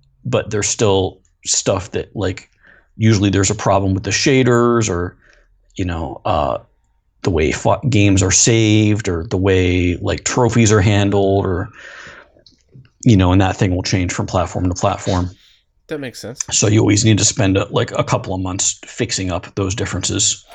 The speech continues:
Speaker 2: That was gonna be my next question, is how long per platform does it usually take to make sure the port went over correct and to fix it? Is it a couple of months?
Speaker 1: It, yeah,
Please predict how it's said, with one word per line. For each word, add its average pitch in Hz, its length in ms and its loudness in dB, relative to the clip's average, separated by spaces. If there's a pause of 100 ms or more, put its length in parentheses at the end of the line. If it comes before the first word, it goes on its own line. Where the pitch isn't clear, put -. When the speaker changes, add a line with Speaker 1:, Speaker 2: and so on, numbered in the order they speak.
(280)
Speaker 2:
That 131 140 0
was 123 140 -8
gonna 139 200 -4
be 127 120 -4
my 120 80 0
next 123 200 -4
question, 107 340 -8
is 98 100 -10
how 110 120 -6
long 107 360 -4 (100)
per 117 160 -6
platform 110 540 -6
does 95 160 -10
it 87 60 -12
usually 101 300 -12
take 110 280 -10
to 101 60 -18
make 95 180 -12
sure 104 180 -12
the 87 80 -14
port 107 320 -8
went 92 140 -12
over 98 180 -10
correct 90 400 -10
and 82 120 -14
to 82 60 -20
fix - 280 -14
it? - 180 -18
Is - 120 -20
it 92 40 -12
a - 20 -16
couple 110 280 -8
of 92 40 -10
months? 101 400 -10 (1300)
Speaker 1:
It, 139 280 0
yeah, 147 280 4